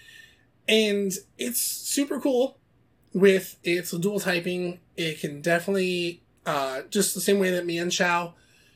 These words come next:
can kinda throw off your game plan with its dual typing, I think Bewear's dual typing also throws off folks' game plans. He's adorable, he's unassuming, and he likes sour cream.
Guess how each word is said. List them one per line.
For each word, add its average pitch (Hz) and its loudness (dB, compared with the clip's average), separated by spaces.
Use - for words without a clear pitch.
can 202 0
kinda 180 0
throw 185 0
off 170 -2
your 160 -4
game 175 -2
plan 175 -4
with 165 -6
its 165 -4
dual 170 -4
typing, 165 -4
I 170 0
think 165 -6
Bewear's 165 -4
dual 170 -6
typing 165 -4
also 151 -4
throws 160 -8
off 151 -6
folks' - -10
game 156 -6
plans. 139 -10
He's 190 -2
adorable, 208 6
he's 180 0
unassuming, 170 2
and 180 2
he 202 -2
likes 220 4
sour 214 0
cream. 220 -2